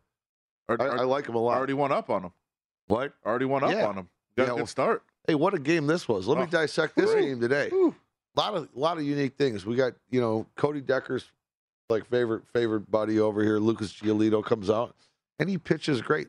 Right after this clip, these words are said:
Speaker 2: They pull him early. He didn't have that many pitches. Um,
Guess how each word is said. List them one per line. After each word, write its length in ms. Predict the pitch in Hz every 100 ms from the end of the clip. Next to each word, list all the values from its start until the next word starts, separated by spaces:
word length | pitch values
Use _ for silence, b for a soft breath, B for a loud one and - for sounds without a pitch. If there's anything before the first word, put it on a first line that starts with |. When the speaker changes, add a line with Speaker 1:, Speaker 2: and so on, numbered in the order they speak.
| -
Speaker 2:
They 160 | 131
pull 320 | 156 - 240 277
him 120 | 143
early. 300 | 165 180 - _
He 60 | 143
didn't 160 | 233
have 100 | 220
that 80 | 180
many 180 | 156 139
pitches. 480 | - 165 - - - _ _ _ _ _ _ -
Um, 580 | 123 120 113 107 98